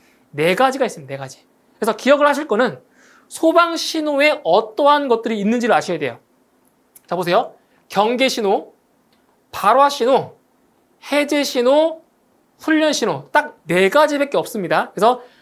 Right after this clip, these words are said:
이 문제에서 소방 신호의, 다음 중 소방 신호의 종류가 아닌 것은, 이렇게 문제가 나오고 있다고요. 소방 신호가 아닌 거.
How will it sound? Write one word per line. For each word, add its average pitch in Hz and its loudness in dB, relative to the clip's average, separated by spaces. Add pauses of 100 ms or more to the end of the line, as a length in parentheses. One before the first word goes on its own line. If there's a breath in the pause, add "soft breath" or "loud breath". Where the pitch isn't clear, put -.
(160 loud breath)
이 190 -4
문제에서 247 2
소방 311 -2
신호의, 240 -4
다음 262 0
중 302 -4
소방 302 -2
신호의 262 -2
종류가 208 -2
아닌 196 -2
것은, 190 -6 (160)
이렇게 311 0
문제가 220 0
나오고 156 -2
있다고요. 139 -6 (240)
소방 262 -2
신호가 226 -6
아닌 185 -2
거. 123 -8